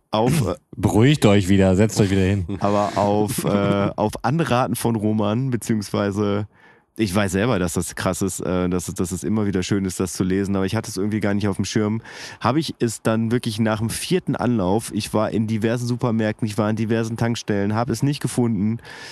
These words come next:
Speaker 1: ähm, bin jetzt aber auch im Besitz des Elf Freunde Sonderheft zur Bundesliga-Saison.
Speaker 2: Ah, ja, Glückwunsch.
Speaker 1: Und auch da sch-, schmöker ich immer mal wieder hin und wieder rein. Ja, und das werde ich auch gleich tun,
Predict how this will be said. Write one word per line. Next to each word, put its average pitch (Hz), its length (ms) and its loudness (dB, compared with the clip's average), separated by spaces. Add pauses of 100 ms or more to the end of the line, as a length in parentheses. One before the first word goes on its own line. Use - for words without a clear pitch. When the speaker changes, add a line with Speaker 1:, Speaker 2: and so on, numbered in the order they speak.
(260)
Speaker 1:
ähm, 101 320 0
bin 113 180 2
jetzt 160 160 0
aber 107 240 -2
auch 127 220 0
im 113 100 0
Besitz 107 400 0
des - 220 -4
Elf 104 280 -2
Freunde 92 920 0
Sonderheft 95 560 0
zur 98 100 -4
Bundesliga-Saison. 90 1000 -2
Speaker 2:
Ah, 107 840 -8 (160)
ja, 107 140 -2
Glückwunsch. 104 260 0
Speaker 1:
Und 90 60 2
auch 80 80 0
da 92 380 0 (100)
sch-, - 200 -10 (100)
schmöker 120 440 2
ich 107 220 -4
immer 123 180 -2
mal 107 160 0
wieder 104 180 0
hin 107 180 0
und 104 120 -2
wieder 95 240 0
rein. 90 260 0 (800)
Ja, 95 300 -2 (260)
und 123 100 0
das 104 120 0
werde 120 140 2
ich 170 60 0
auch 123 100 -4
gleich 123 320 0
tun, 92 340 -2